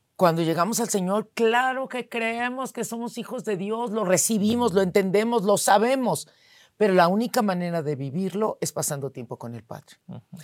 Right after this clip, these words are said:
Speaker 1: sea, la identidad nace de la convivencia. Nuestros hijos, a pesar de que viven fuera, dos de ellos,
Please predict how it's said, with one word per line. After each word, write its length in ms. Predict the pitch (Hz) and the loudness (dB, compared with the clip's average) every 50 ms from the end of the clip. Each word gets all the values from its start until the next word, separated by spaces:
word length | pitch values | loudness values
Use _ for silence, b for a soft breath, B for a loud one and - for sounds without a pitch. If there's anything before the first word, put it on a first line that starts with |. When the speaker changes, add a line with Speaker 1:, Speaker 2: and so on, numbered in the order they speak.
| B B B | B B B
Speaker 1:
sea, 200 | B - 202 - - | B -2 -2 0 4
la 160 | 214 202 208 | 8 8 8
identidad 720 | 202 190 240 285 294 285 - - 247 214 214 226 240 233 | 8 8 6 4 2 2 0 0 2 4 6 6 6 4
nace 340 | 208 208 214 226 - - 247 | 4 4 4 4 4 4 4
de 120 | 233 202 165 | 4 4 4
la 100 | 151 143 | 2 0
convivencia. 680 | - 143 135 131 131 123 123 117 113 - - - _ _ b b b b b b b | -2 -4 -6 -6 -8 -10 -10 -12 -12 -14 -18 -18 _ _ b b b b b b b
Nuestros 480 | 175 185 170 - - 196 170 - - | 0 0 0 0 0 -2 0 0 0
hijos, 460 | 311 302 - - 196 196 185 185 - - | 0 0 0 0 -2 -2 -2 -2 -4 -2
a 140 | - 151 139 - | -4 -2 -2 -2
pesar 280 | 139 - - 151 143 | -4 -2 0 0 0
de 120 | 151 185 175 | -2 -4 -4
que 120 | - 160 | -4 -4
viven 520 | 143 147 165 170 175 165 160 147 135 - - | -4 -2 -2 -4 -4 -4 -4 -6 -8 -10 -12
fuera, 400 | - - - - 170 160 160 156 | -14 -10 -4 -2 0 4 4 4
dos 180 | 135 143 147 127 | 2 2 -2 -2
de 100 | 175 175 | -2 -2
ellos, 460 | 156 147 147 143 160 170 180 170 - | -2 -2 -4 -4 -4 -4 -4 -6 -10